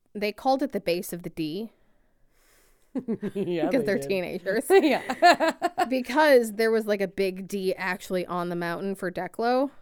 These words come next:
Speaker 1: Delco.
Speaker 2: Oh.
Speaker 1: Declo. Declo. And they just, they drove up, like, right under the base of the D and parked.
Speaker 2: <laughs> Nice.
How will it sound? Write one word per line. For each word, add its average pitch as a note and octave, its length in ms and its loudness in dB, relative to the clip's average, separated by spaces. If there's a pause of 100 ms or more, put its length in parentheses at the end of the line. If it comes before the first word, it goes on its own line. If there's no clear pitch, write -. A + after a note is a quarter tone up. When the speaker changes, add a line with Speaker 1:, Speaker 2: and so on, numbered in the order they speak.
(200)
Speaker 1:
Delco. G#3 560 -2 (120)
Speaker 2:
Oh. F3+ 160 -2
Speaker 1:
Declo. B3 580 0
Declo. D3+ 460 -6 (840)
And F#3+ 300 -6
they F#3+ 120 0
just, F#3 220 -10
they F#3+ 140 -2
drove G#3 240 -2
up, G#3+ 280 -2
like, F3 220 -6
right F#3 260 -2
under F#3+ 160 -4
the F#3 100 -10
base F3+ 260 -2
of F#3 60 -14
the F3+ 60 -4
D F3+ 360 -4
and F3 140 -8
parked. - 420 -12 (240)
Speaker 2:
<laughs> C4 80 -6 (320)
Nice. D3 420 -14